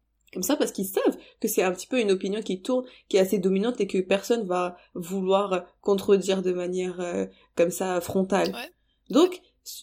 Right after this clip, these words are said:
Speaker 1: vous
Speaker 2: Mhm.
Speaker 1: essayez d'initier ce groupe-là, parce que, subhanallah, on se rend compte que quand il y a une personne qui dit, « Eh ben, tu sais quoi, je vais aller prier », subhanallah, en plus, la plupart du temps, les gens ont honte de dire, « Ah bah non, moi, je vais pas prier, quoi. » tu vois, genre en mode, euh,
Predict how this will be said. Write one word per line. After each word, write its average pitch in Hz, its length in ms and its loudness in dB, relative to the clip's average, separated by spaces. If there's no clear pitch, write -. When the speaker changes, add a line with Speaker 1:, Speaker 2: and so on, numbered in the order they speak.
Speaker 1:
vous 254 320 6
Speaker 2:
Mhm. - 220 4
Speaker 1:
essayez 254 520 4
d'initier 214 460 -4
ce 247 140 0
groupe-là, 202 500 2
parce 196 220 -2
que, 202 100 -10
subhanallah, 240 580 -6
on 202 80 -2
se 196 100 -10
rend 208 120 -4
compte 262 240 -2
que 233 220 -2
quand 302 180 4
il 294 80 2
y 240 40 4
a - 100 2
une 254 120 6
personne 254 280 0
qui 233 140 -6
dit, « 202 180 -2
Eh 220 80 0
ben, 214 100 0
tu 220 60 -6
sais 247 100 0
quoi, 269 180 -2
je 214 100 -4
vais 214 60 0
aller 190 160 2
prier », 294 340 -2
subhanallah, 320 320 2
en 233 100 -4
plus, 349 220 4
la 202 100 6
plupart 254 320 0
du 196 160 -6
temps, 294 180 4
les 190 140 6
gens 233 180 2
ont - 180 2
honte 285 200 6
de 180 80 8
dire, « 190 220 4
Ah 185 60 -2
bah 180 120 0
non, 208 100 -4
moi, 190 180 -2
je 170 100 -4
vais 170 80 -4
pas 175 120 -2
prier, 190 360 -6
quoi. » - 240 -16
tu - 140 -8
vois, 170 300 -6
genre 175 220 -4
en 170 60 -4
mode, 170 240 -2
euh, 185 280 0